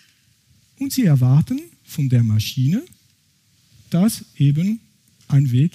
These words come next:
hier beschrieben wird. Was passiert in dieser Maschine? Ein Algorithmus wird eben den kürzesten Weg für Sie berechnen und hoffentlich Sie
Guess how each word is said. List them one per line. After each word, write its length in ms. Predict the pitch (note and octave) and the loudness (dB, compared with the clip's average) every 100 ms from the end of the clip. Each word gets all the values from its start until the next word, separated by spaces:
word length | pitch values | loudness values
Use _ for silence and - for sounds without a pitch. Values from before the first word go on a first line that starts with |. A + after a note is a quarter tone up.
| - | -4
hier 300 | C3+ B2 D3 - _ _ _ | 0 0 0 -4 _ _ _
beschrieben 480 | A3 - B3 C3 A2+ | -8 -6 -4 -4 -4
wird. 280 | G#2+ A2 - _ _ _ _ _ _ _ _ _ _ - | -10 -12 -18 _ _ _ _ _ _ _ _ _ _ -4
Was 180 | C#3+ D3 | 0 0
passiert 480 | - C3+ - C#4 - | 0 -2 0 -2 0
in 60 | |
dieser 200 | D#3 C#3+ | 0 0
Maschine? 560 | B2+ A#2 - G#3 G3+ C#4 - _ _ | 0 -2 -2 -2 -2 -4 -12 _ _
Ein 180 | - E3 | -4 -4
Algorithmus 1120 | E3+ D#3 D3 C3+ B2 A#3 C3+ B2+ - - - _ _ _ _ - | 0 2 2 0 -2 -2 -2 -4 -6 -12 -20 _ _ _ _ -4
wird 280 | C#3 F#3 | 0 0
eben 480 | - C3+ B2+ F3 A3+ - | 2 2 2 0 -4 -2
den 260 | C3+ C3 - | 0 0 -4
kürzesten 560 | D3+ - C3 - G#2+ | -6 -4 -6 -4 -2
Weg 300 | A2 D4 - - _ _ _ _ _ _ _ | 0 -2 -6 -20 _ _ _ _ _ _ _
für 200 | - C3+ | -8 -2
Sie 200 | B2+ C#3+ | 0 0
berechnen 520 | D#3 A#2 A2 C#3+ G#3+ D4 _ _ - | 0 0 0 0 -4 -6 _ _ -6
und 140 | E3 | -4
hoffentlich 560 | D3+ C3+ A#2 D#3+ A#3+ - - _ - | -2 -2 0 0 -2 -6 -20 _ -12
Sie 280 | - E3 | -2 0